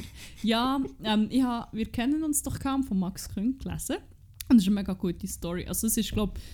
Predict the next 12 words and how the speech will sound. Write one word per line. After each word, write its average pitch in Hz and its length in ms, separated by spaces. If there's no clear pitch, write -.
es - 120
ist 233 120
sehr, 226 160
sehr 214 220
autobiografisch, 185 1200
wo, 170 520
äh, 107 260
geht 208 200
so 214 80
ein - 40
bisschen 214 280
um 196 180